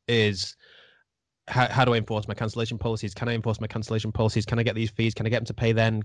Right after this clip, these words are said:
And this, that, and the other. Eh, when in reality, I don't think the couples are thinking like that. The couples are mostly gonna,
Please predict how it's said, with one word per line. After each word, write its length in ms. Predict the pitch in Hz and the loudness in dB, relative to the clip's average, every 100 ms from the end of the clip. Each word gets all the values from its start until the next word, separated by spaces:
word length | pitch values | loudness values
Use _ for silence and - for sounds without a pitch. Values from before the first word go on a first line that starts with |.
| - | -2
And 140 | 113 | 0
this, 100 | 110 | 2
that, 100 | 113 | 2
and 80 | 104 | 2
the 40 | |
other. 220 | 123 123 95 - - - - _ _ | 4 4 0 -6 -20 -20 -20 _ _
Eh, 80 | 131 | 2
when 160 | 139 151 | 4 6
in 120 | 170 | 6
reality, 360 | 156 190 - | 8 6 6
I 40 | 151 | 4
don't 160 | 160 | 4
think 120 | 156 151 | 2 -2
the 60 | |
couples 320 | 143 190 180 | -4 -2 0
are 60 | 151 | 0
thinking 260 | 147 185 165 | -2 -2 0
like 140 | 104 | 0
that. 160 | 92 82 - _ _ _ | -4 -8 -18 _ _ _
The 120 | - 127 | -10 -2
couples 260 | 151 170 | 2 4
are 40 | 143 | 6
mostly 280 | 156 160 131 | 4 4 2
gonna, 160 | 123 | 0